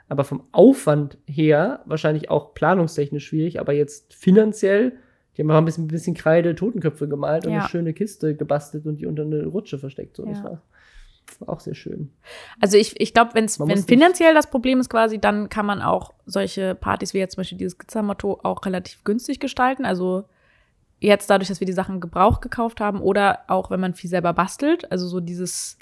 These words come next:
Speaker 2: da muss man natürlich auch basteln mögen. Wenn man aber weder gern Partys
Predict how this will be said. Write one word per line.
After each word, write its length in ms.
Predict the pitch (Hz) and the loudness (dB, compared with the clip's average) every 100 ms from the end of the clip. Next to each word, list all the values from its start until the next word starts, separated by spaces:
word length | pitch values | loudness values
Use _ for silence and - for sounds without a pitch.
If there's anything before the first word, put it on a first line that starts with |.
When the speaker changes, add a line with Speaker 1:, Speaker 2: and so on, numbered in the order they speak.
| _ | _
Speaker 2:
da 100 | - | -4
muss 140 | 175 175 | -4 -2
man 80 | 175 | -4
natürlich 180 | 165 165 | -4 -6
auch 40 | |
basteln 380 | - 196 - 214 | -6 -8 -6 -4
mögen. 300 | 214 226 262 - - - | -2 -2 -4 -6 -20 -4
Wenn 100 | 190 | 0
man 120 | 202 | 2
aber 200 | 190 190 | 2 2
weder 240 | 202 233 226 | 4 4 4
gern 420 | 202 202 196 190 - _ _ _ _ _ _ | 4 0 -2 -6 -12 _ _ _ _ _ _
Partys 500 | - 220 220 202 - | 0 2 2 -4 -8